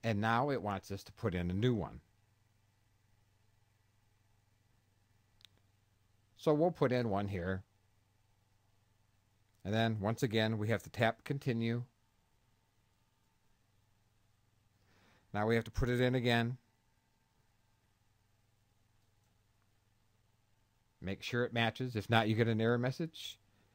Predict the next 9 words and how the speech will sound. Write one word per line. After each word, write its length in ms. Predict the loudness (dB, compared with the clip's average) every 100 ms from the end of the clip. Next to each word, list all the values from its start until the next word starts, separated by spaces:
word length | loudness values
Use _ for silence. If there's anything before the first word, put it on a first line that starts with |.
| _
Then 140 | -4 -2
tap 300 | 2 2 2 _ -12
Confirm. 480 | -10 -2 0 0 -4 _ _ _ _ _ _ _ _ _
So 220 | -6 -4
now 340 | 0 2 0 -2 _ _ _ _ _ _ -4
our 160 | -2
Android 500 | 0 -2 0 -2 -2
phone 360 | 0 0 0 -4 _ _ _ _ _ _ _ _ _ _ _ _ _ _ _ _ _ _ _ _
is 400 | -8 -8 -10 -14